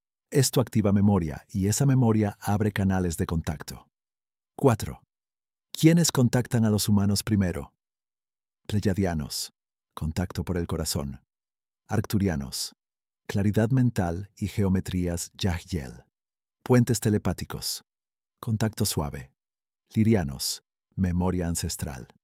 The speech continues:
Tú, Alejandro, estás alineado con los tres primeros. Cinco. La gran verdad de la divulgación.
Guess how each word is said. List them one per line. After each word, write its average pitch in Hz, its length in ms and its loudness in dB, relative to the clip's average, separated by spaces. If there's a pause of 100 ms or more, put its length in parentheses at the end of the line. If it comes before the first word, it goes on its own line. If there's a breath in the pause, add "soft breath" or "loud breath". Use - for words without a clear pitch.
(680)
Tú, 165 240 4
Alejandro, 78 680 -2
estás - 520 -2
alineado 107 680 4
con 85 160 -4
los 76 160 -4
tres 90 220 -4
primeros. 69 680 -8 (220)
Cinco. 117 580 4 (1120)
La 104 200 2
gran 135 360 4
verdad 98 400 4 (140)
de 101 160 0
la 92 120 2
divulgación. 90 720 -2